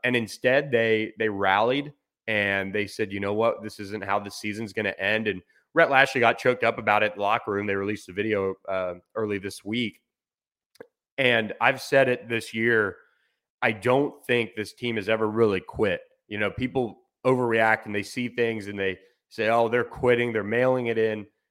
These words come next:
I've not seen much quit out of this team. The Tulane game, they got run out of the building. That was the one game this year that I really feel like they haven't been truly competitive. Even U C F, when U C F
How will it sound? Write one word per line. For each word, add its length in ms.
I've 120
not 340
seen 500
much 400
quit 340
out 160
of 60
this 120
team. 320
The 80
Tulane 400
game, 240
they 100
got 240
run 220
out 140
of 80
the 40
building. 460
That 180
was 140
the 80
one 240
game 220
this 200
year 140
that 140
I 40
really 300
feel 220
like 240
they 120
haven't 280
been 180
truly 240
competitive. 640
Even 260
U 140
C 220
F, 180
when 120
U 120
C 180
F 140